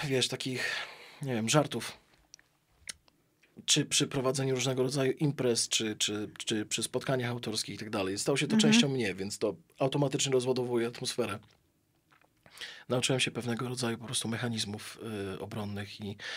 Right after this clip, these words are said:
Speaker 1: wykorzystywania tego, co mi, wiesz,
Speaker 2: Mhm.
Speaker 1: co dostałem jakby: "Hej, to
Speaker 2: Mhm.
Speaker 1: jestem ja i m-, mam jakieś predyspozycje, wykorzystajmy ten potencjał, będziemy zabawni, będziemy wszystko obracać w żart.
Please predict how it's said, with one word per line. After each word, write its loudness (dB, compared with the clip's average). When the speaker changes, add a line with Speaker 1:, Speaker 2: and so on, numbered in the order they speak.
Speaker 1:
wykorzystywania 4
tego, 2
co 2
mi, -2
wiesz, 4
Speaker 2:
Mhm. 12
Speaker 1:
co 12
dostałem 6
jakby: -2
"Hej, 4
to -4
Speaker 2:
Mhm. 4
Speaker 1:
jestem 6
ja 8
i 0
m-, 0
mam 8
jakieś 2
predyspozycje, 6
wykorzystajmy 2
ten -2
potencjał, 4
będziemy 2
zabawni, 0
będziemy -4
wszystko 0
obracać -4
w -6
żart. -4